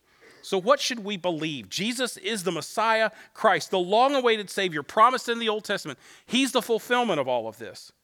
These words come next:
He opens the door for all people, especially those who are outcasts in the world and looked down upon by influential and religious hypocrites. Because he opens the door to them, we should stop being judgmental on people we normally say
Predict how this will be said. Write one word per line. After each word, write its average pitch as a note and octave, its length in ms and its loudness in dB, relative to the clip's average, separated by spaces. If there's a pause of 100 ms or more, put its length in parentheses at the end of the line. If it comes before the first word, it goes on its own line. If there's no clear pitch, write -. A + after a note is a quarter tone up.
(300)
He G3+ 200 -6
opens D4 440 2
the A#3+ 100 -6
door G#3 280 2
for G3 220 -4
all D#4+ 280 6
people, G3+ 400 -4
especially C4 460 -4
those G#3 200 -2
who F#3+ 100 0
are D#3+ 100 -4
outcasts G#3+ 540 0
in G3 60 -2
the F3 80 -2
world D#3+ 300 -2 (320)
and F#3 120 0
looked A3 260 0
down B3 260 2
upon D3 340 -2
by D3+ 140 0
influential G3+ 760 -2
and D3+ 140 -4
religious E3 400 -6
hypocrites. F#3+ 560 -8 (720)
Because B3+ 520 0
he B3 100 -2
opens A#3+ 420 0
the G3+ 100 -4
door G3+ 200 0
to G3+ 140 -2
them, F#3+ 260 0
we C4+ 160 0
should B3 220 -2
stop A#3+ 500 2
being A#3 360 -6
judgmental F3+ 720 -2 (500)
on G#3+ 160 0
people C4 320 0
we A3+ 180 -2
normally G#3 680 2 (460)
say - 340 0